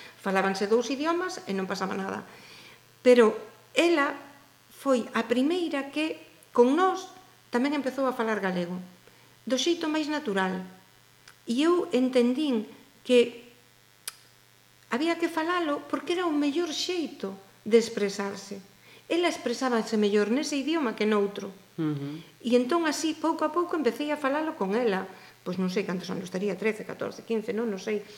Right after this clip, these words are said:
Speaker 1: Pouco a pouco, non, non por unha cuestión ideolóxica en sí, senón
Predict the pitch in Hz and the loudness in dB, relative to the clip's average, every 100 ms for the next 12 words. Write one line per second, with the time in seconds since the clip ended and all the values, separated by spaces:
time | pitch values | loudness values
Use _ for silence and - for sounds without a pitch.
0 | - - - 202 240 240 240 - 262 311 | -20 -8 -2 2 6 6 6 4 2 2
1 | - 269 339 349 330 311 302 277 262 254 | 2 2 4 2 2 2 2 2 2 2
2 | 285 269 226 - - - - 262 240 220 | 2 4 2 0 -12 -20 -2 2 8 10
3 | 214 254 247 - 190 202 190 - 208 214 | 10 8 6 0 0 0 0 0 -2 -2
4 | 294 285 - - - 254 294 349 | -4 -8 -10 -14 0 2 4 2